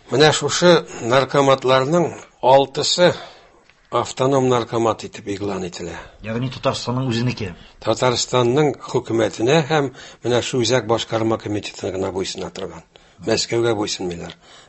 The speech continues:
Speaker 1: Монда нәрсәләр керә? Менә шу мин әйткән җир эшләре. Эчке эшләр тулысы белән, эчке эшләр.
Speaker 2: Милиция дә хәтта.
Speaker 1: Әйе, бөтенесе. Хәтта прокуратура, юстициясе белән бергә.
Speaker 2: Мм.
Speaker 1: Суд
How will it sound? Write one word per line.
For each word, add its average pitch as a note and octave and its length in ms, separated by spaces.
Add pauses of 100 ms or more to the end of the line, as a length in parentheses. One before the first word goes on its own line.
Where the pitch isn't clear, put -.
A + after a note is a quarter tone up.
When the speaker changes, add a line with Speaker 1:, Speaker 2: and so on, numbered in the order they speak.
Speaker 1:
Монда A#2+ 240
нәрсәләр B2 420
керә? G#2 220
Менә A2 180
шу - 120
мин A#2 180
әйткән A2 260
җир F#2+ 160
эшләре. G2 440 (840)
Эчке - 300
эшләр G#2+ 340
тулысы F#2+ 400
белән, G2 320 (160)
эчке - 320
эшләр. B2+ 320 (260)
Speaker 2:
Милиция B2 640
дә F2 80
хәтта. F#2+ 160
Speaker 1:
Әйе, F2+ 160
бөтенесе. G#2+ 480
Хәтта C#3 560
прокуратура, C3 800 (260)
юстициясе A2+ 720
белән F#2+ 220
бергә. G2 320 (200)
Speaker 2:
Мм. D#2+ 280 (280)
Speaker 1:
Суд F3+ 520